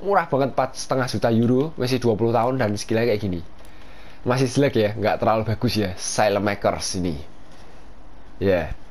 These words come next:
kayak gini, teman-teman. Dia memang tipikal seorang back sayap. Kita lihat stamina, speed, akselerasi, passing-passing, tapi dribbling masih kurang, ball control, tight position masih nggak terlalu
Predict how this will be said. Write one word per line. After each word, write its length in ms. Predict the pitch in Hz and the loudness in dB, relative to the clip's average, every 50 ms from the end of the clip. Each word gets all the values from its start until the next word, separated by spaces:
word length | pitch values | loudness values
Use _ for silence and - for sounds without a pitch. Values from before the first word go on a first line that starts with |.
| - - - - - - - | -10 -10 -10 -10 -10 -8 -2
kayak 160 | - 101 110 | 0 0 0
gini, 240 | 110 117 117 127 127 | 2 2 2 2 2
teman-teman. 320 | 131 123 110 107 110 113 | 2 2 2 2 0 0
Dia 160 | 110 120 131 139 | 2 2 4 4
memang 240 | 135 131 127 127 | 4 2 2 0
tipikal 400 | 117 - - - 131 127 - 123 123 123 | 0 -2 -2 -2 0 2 2 2 2 4
seorang 320 | 127 117 117 117 120 117 113 - | 2 2 2 2 0 -2 0 2
back 160 | - 110 - - - - - - - - - - - - - - - - - - - - | 2 2 2 0 -6 -10 -10 -10 -10 -10 -10 -10 -10 -10 -10 -10 -12 -12 -10 -10 -10 -10
sayap. 560 | - - - 104 104 101 95 90 101 - - - - - - - | -4 0 2 2 4 4 4 2 2 -2 -6 -12 -12 -12 -6 -2
Kita 80 | - 92 | 0 2
lihat 160 | 92 90 95 | 2 2 2
stamina, 560 | - - 101 104 107 113 123 135 156 175 180 | 0 0 0 0 2 0 2 2 2 0 0
speed, 320 | 170 - - 156 170 160 - | -2 0 2 2 2 2 2
akselerasi, 840 | - 113 120 - 131 123 123 120 120 120 117 - 156 160 165 175 175 - - - - - - - - - - | 0 0 0 2 2 2 4 4 2 2 2 2 2 4 4 2 0 -4 -8 -12 -12 -12 -10 -10 -4 0 0
passing-passing, 720 | 120 117 - 139 127 120 117 113 - - 139 120 110 98 | 0 2 2 0 2 2 0 0 2 2 2 2 2 0
tapi 240 | 98 95 104 117 127 | 0 2 2 2 0
dribbling 640 | 127 - 117 113 110 - - - 123 139 127 135 131 | 0 0 2 2 2 0 0 2 2 2 4 2 2
masih 320 | 127 123 120 - 123 - | 0 0 0 -2 -2 0
kurang, 320 | - 117 120 131 135 139 135 | 0 2 2 2 2 0 0
ball 160 | - 117 107 | 2 2 2
control, 480 | 98 117 113 113 110 117 127 127 123 123 | 4 2 2 2 2 2 2 2 2 2
tight 160 | 113 110 - | 0 0 0
position 320 | 117 110 113 113 127 131 | 0 0 0 0 0 0
masih 240 | 123 110 110 120 110 | 0 0 0 -2 0
nggak 160 | 92 71 65 | 0 0 0
terlalu 180 | 78 87 87 | 0 0 -2